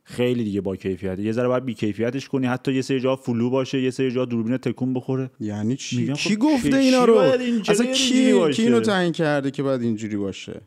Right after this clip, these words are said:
Speaker 1: متاسفانه.
Speaker 2: بابا، همون ویو است.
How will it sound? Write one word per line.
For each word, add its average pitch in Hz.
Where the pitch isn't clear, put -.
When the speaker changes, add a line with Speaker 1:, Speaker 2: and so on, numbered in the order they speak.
Speaker 1:
متاسفانه. 143
Speaker 2:
بابا، 185
همون 220
ویو 190
است. 196